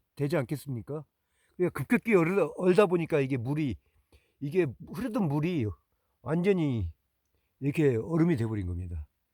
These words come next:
아주 진짜 멋있습니다. 그리고 이 밑에로 이거 하얀 이 부분은 이거 완전히 눈-, 얼음꽃입니다. 눈꽃이 아니라 얼음꽃입니다.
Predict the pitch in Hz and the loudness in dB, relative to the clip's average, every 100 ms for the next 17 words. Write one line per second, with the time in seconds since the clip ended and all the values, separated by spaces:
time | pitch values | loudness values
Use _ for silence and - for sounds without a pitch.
0 | _ _ _ _ _ _ _ 127 117 151 | _ _ _ _ _ _ _ -12 -4 -2
1 | 143 - 127 139 127 - 123 113 95 73 | -2 -6 -4 -2 -2 -4 -8 -6 -4 -8
2 | _ _ _ _ _ _ _ _ _ _ | _ _ _ _ _ _ _ _ _ _
3 | _ _ _ - 170 220 190 220 220 202 | _ _ _ -6 -2 0 0 0 0 0
4 | - - 214 190 180 190 185 147 240 240 | -2 2 4 4 0 2 2 4 4 4
5 | 214 180 160 156 160 175 185 - _ _ | 0 -4 -4 -4 -4 -4 -6 -12 _ _
6 | _ _ _ _ _ _ _ _ - - | _ _ _ _ _ _ _ _ -14 2
7 | 170 202 202 170 123 185 - - - - | 6 6 4 0 2 0 -2 -14 -16 -18
8 | - - - - 127 185 220 214 - 147 | -18 -14 -14 -4 2 2 2 -2 -2 0
9 | 131 170 156 190 208 190 175 202 147 160 | 0 0 0 0 2 4 6 4 4 4
10 | 160 113 123 104 135 | 0 0 0 0 -2